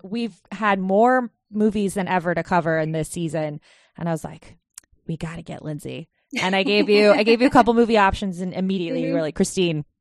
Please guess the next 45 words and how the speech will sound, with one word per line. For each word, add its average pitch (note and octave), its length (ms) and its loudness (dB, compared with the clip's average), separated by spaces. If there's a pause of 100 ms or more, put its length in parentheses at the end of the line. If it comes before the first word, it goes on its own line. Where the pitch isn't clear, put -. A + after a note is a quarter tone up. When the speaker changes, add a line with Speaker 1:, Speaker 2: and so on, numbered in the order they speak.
(160)
Speaker 1:
Christine, F#3+ 360 -2
Speaker 2:
Oh, B3 60 2
Speaker 1:
I'm F#3+ 120 0
in. F3 80 -4
Speaker 2:
yes. F3 120 -6
Speaker 1:
Let's E3+ 200 -6
do F3 160 -4
it." E3 160 -4 (320)
Uh, F3 340 2
so A3 240 4
why, C#4+ 720 0
why B3+ 280 -2
Christine, B3+ 580 -4
and F3 100 -4
what's G3 240 -2
your C4+ 140 2
history A3+ 380 -2
with E3 120 -6
this - 180 -10
movie? D#3 440 -12 (720)
Speaker 2:
Well, D#4 240 -2
it D4+ 120 -4
wasn't F4 320 -2
the F#4+ 80 -10
first D#4+ 320 -8
John C4 180 -4
Carpenter G3+ 480 -8
movie F3 340 -10
I E3 140 -8
saw. D#3 300 -12
I'd, F#3+ 260 -8
Speaker 1:
Mm-hmm. E3+ 240 -10
Speaker 2:
I'd G#3 140 -8
seen B3 200 -6
Halloween G3+ 840 -8
and F#3 100 -14
The G3 60 -10
Thing F#3+ 460 -10
and, F#3+ 260 -16
and, F#3 420 -12
uh, D#3 220 -12
stuff - 220 -16
like F3 160 -14
that, E3+ 340 -10
but, F3+ 280 -6